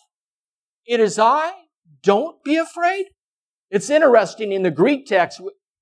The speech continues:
we have in the English, "It is I," but in the Greek text, it's ego eimi. "I am," the divine name. "Get a hold of yourself. I am who am. Don't be afraid," is what he's saying. Did you come here today to experience the God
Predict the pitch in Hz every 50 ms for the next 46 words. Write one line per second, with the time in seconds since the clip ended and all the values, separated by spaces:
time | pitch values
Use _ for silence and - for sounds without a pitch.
0 | _ _ - 254 262 247 254 220 196 202 190 185 214 240 269 269 202 180 175 160
1 | - - - 220 202 190 170 143 202 240 269 262 240 202 185 208 202 190 190 165
2 | 170 226 254 247 - - 254 285 285 269 277 - - - _ _ _ _ _ -
3 | 202 196 165 - - 214 220 226 214 180 226 240 247 247 254 285 330 330 233 -
4 | - _ _ _ _ - 202 220 214 226 254 262 277 349 349 220 175 165 196 170
5 | 196 214 196 233 233 240 254 269 320 359 311 190 143 - _ _ _ _ - 277
6 | 269 262 247 190 202 269 302 349 339 320 277 262 226 185 - 202 202 190 185 -
7 | - - 233 233 247 262 294 339 349 349 277 240 247 233 202 196 190 185 226 294
8 | 285 - _ _ _ _ - 233 220 226 220 196 254 269 277 277 - 370 370 370
9 | 370 262 160 120 _ _ _ _ _ _ _ _ _ - 247 180 185 175 185 196
10 | 202 208 269 294 294 - - 349 349 370 359 311 - - _ _ _ _ _ _
11 | _ _ _ _ _ _ _ _ _ _ _ _ _ _ _ _ _ _ _ _
12 | - 262 277 202 285 349 285 - 285 339 359 370 359 311 330 330 294 - 285 294
13 | 277 277 269 277 277 - 247 254 247 240 247 - - - 294 311 320 311 - -
14 | 285 254 196 247 247 247 247 254 247